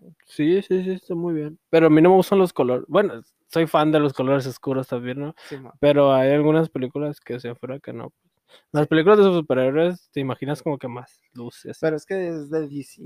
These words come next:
Speaker 2: güey. O sea, y en D C no te esperas luces, güey.
Speaker 1: Pues depende, depende.
Speaker 2: A menos que
Speaker 1: Superman
Speaker 2: sea
Speaker 1: sí.
Speaker 2: Flash, güey.
Speaker 1: Superman sí, güey.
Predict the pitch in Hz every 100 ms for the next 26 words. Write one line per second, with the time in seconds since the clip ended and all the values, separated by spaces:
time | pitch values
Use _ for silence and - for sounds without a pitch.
0 | 143 131 123 147 _ _ 139 143 151 156
1 | 151 165 196 185 151 147 156 151 - 143
2 | 135 135 143 - 131 131 156 - _ _
3 | _ _ _ 127 113 - 123 143 151 143
4 | 135 120 113 135 139 151 151 151 151 170
5 | 151 147 135 143 139 135 - 151 131 131
6 | 202 - 117 127 156 180